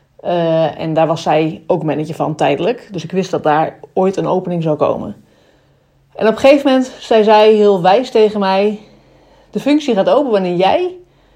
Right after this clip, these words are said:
eh, weet wat je wil." Nou, ik weet niet of dat helemaal waar is of dat, eh, of die dan open was gegaan.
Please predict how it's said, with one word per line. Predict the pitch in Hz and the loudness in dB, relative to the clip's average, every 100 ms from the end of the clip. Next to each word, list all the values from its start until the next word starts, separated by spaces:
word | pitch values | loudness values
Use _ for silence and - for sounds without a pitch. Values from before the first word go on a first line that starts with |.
| _ _ _ _ - | _ _ _ _ -6
eh, | 190 190 | -2 0
weet | 175 220 214 | 4 4 4
wat | 190 | 0
je | 196 | 0
wil." | 165 90 139 _ _ _ _ _ _ _ _ _ _ _ _ - _ _ _ _ _ - | 0 -2 -6 _ _ _ _ _ _ _ _ _ _ _ _ -20 _ _ _ _ _ -8
Nou, | - - | -8 -4
ik | |
weet | 160 170 | -2 0
niet | |
of | 175 | 0
dat | 175 | -2
helemaal | 165 165 151 151 151 | -2 0 2 4 4
waar | 160 151 | 4 4
is | 165 156 | 0 -4
of | 160 | -8
dat, | 151 151 | -8 -6
eh, | 151 156 - | -4 -4 -4
of | 160 | -6
die | 165 | -6
dan | 156 | -4
open | 185 208 | -4 -2
was | 196 190 | -4 -4
gegaan. | - 202 226 | -8 -8 -8